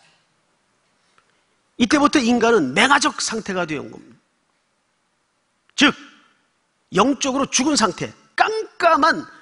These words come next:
맹아적 상태로 빠져버린 겁니다. 그러나 아직은 그 창조의 질서 속에 흔적이 남아서 그 눈 감긴 채로 영적으로 죽은 상태에서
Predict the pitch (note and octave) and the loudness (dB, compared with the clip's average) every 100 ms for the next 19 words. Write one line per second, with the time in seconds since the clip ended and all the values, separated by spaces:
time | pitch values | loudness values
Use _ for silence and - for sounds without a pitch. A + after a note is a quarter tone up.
0 | - C#3 G3 B3+ C4+ C4+ B3 - - - | -12 -4 0 0 2 2 0 -4 -4 -6
1 | C#4 C#4+ - D4 E4 - C4+ C4 F#3+ C#3+ | -6 -8 -6 0 0 0 0 2 2 -2
2 | A#2+ - - - _ _ _ _ _ _ | -8 -18 -20 -20 _ _ _ _ _ _
3 | _ _ _ _ _ _ - D4+ D4+ C4+ | _ _ _ _ _ _ -2 2 4 4
4 | D4+ D#4+ D#4 D4+ - - _ _ _ _ | 2 2 2 0 -4 -16 _ _ _ _
5 | _ C4+ C4+ - C4+ C#4+ C#4 C4 C4 C#4 | _ -2 -2 0 -2 0 -2 -2 0 4
6 | C4+ B3+ - - _ _ _ _ _ - | 2 2 -10 -20 _ _ _ _ _ 0
7 | B3 C#4 C4 A#3+ A3+ F3+ - - _ _ | 0 0 0 0 2 0 -2 -14 _ _
8 | _ _ _ _ - E4+ D#4 C#4 G3+ F3 | _ _ _ _ 0 4 4 4 4 4
9 | E3+ D3 - - _ _ _ _ _ _ | 2 -2 -4 -16 _ _ _ _ _ _
10 | _ _ _ _ _ _ - C#4+ C#4+ F3+ | _ _ _ _ _ _ 2 4 4 2
11 | A#2 G2+ E3 B3+ B3+ G3 G#3 G#3 G3+ G3 | -2 -4 0 0 2 2 0 -2 -6 -6
12 | G3 F#3 F3+ G#3+ G#3 G3 - A3+ G#3 F#3 | -4 -2 -2 -2 -4 -4 -4 -4 -4 -4
13 | F3+ F3+ F3+ - F#3+ G#3 A#3+ | -8 -8 -8 -6 -4 -6 -8